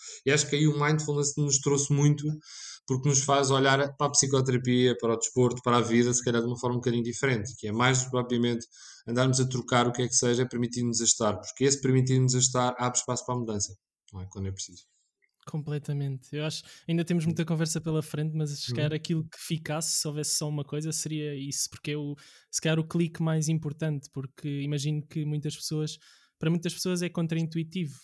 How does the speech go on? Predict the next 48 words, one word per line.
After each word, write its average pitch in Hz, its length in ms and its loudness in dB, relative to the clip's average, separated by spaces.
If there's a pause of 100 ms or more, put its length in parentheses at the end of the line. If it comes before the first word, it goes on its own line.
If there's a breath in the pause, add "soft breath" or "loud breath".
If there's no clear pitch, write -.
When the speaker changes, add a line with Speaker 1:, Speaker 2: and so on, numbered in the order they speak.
(100)
Speaker 2:
porque 139 320 -10
vamos 143 220 -4
estar 147 180 -6
a 143 40 -6
querer 147 180 -8
escapar 143 560 -6
daquele 147 280 -6
stress, 147 760 -2
daquele 135 340 -4
Speaker 1:
Uhum. 131 120 -4
Speaker 2:
pensamento 151 420 -2
negativo, 147 480 -4
não 147 120 -4
queremos 147 220 -8
estar 147 140 -8
a 147 40 -4
pensar 151 280 -6
mal 147 200 -6
de 147 80 -8
nós, 160 240 -4
queremos 151 200 -4
é 151 60 -2
melhorar 151 420 -2
para 147 140 -6
a 143 40 -4
próxima, 202 520 -4 (640 soft breath)
fazer 175 220 0
tudo 175 180 0
o - 20 -2
que 175 60 -8
está 180 100 -2
ao 175 140 0
nosso 175 240 -2
alcance, 202 560 -2
e 185 60 -8
para 175 160 -2
isso 180 240 0
então 175 200 -4
estas 165 240 -6
coisas 175 220 -2
não 165 100 0
podem 170 200 -2
estar 170 220 -4
presentes, 185 540 -2 (580)
mas, 180 540 2 (520)
ah, 135 420 -10
lá 135 120 -4
está, 139 360 -6